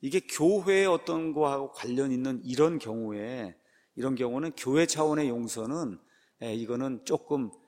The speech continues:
예, 조건이 좀 다르다는 거예요. 첫 번째 개인끼리 하고, 두 번째 두세 사람 데리고 가서 같이 하고, 그래도 안 들으면 이제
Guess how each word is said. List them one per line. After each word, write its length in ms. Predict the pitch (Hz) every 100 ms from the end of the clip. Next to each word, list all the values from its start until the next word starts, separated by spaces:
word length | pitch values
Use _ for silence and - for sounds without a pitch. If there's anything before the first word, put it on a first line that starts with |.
| _
예, 140 | 113 104
조건이 460 | - 120 135 123
좀 160 | 120 123
다르다는 520 | - 120 123 123 110
거예요. 240 | 101 101 90
첫 180 | - -
번째 480 | 120 107 143 196 190 - -
개인끼리 560 | 101 120 123 - 117
하고, 460 | 107 98 98 165 233 - _ -
두 120 | 117
번째 240 | 117 123
두세 300 | - 117 123
사람 240 | 117 120 117
데리고 320 | 120 117 117
가서 160 | 110 110
같이 300 | 107 - 110
하고, 520 | 120 110 135 247 - - -
그래도 280 | 120 123 123
안 140 | 110
들으면 280 | 110 123 120
이제 260 | 107 135